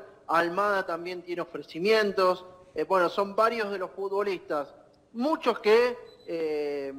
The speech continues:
consolidó el Kili González en el equipo de primera división, los que hoy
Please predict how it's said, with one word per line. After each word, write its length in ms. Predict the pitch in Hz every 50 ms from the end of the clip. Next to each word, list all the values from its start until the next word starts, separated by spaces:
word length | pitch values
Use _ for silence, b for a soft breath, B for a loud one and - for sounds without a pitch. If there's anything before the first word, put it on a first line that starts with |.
| 139 139 143 -
consolidó 1000 | - 180 185 185 175 175 - 180 170 165 170 196 233 175 226 160 135 135 - - 147
el 160 | 147 147 143
Kili 240 | - 180 185 185 170
González 560 | 160 156 156 156 - 190 185 190 170 - -
en 100 | 151 151
el 60 | 147 151
equipo 340 | 151 - 180 175 170 170 160
de 60 | 147
primera 340 | - 160 160 165 170 170 165
división, 480 | 165 170 170 - 190 185 196 208 208 B B B B B B _ -
los 260 | 175 185 185 180 185
que 180 | - 185 180
hoy 280 | 190 202 208 208 220 214